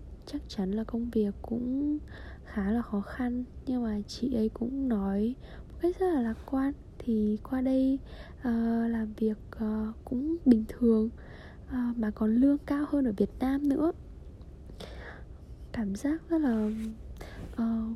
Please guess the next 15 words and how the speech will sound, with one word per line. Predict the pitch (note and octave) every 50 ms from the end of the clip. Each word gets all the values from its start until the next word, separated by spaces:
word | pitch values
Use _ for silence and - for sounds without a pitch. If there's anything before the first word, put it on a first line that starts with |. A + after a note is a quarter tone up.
| - -
qua | - C4 C#4 C#4 C#4+ C#4+ -
rất | E4 E4
là | D#4 C4 A3
mãn | G#3+ A3 A3+ A#3 D4 C#4+
nguyện | C#4 C#4 C#4 B3+ - - - - - -
và | G3+ G3
không | - - C#4 C#4 C#4+ -
có | - A3 G3 G3 A3 - C#4+ C4 B3+ - - - - -
một | A3+ G#3+ G#3 G#3 G3+ G3 G3
thứ | - - F#3+ F#3 G3 A3+ -
gì | B3+ A3+ G#3+ G#3
gọi | G#3 G#3 G#3+
là | A3+ G#3 G3 - - - - - - - -
than | - - D4 C#4+ C4+ C4+
vãn | C#4 - C4+ C4 C4 C4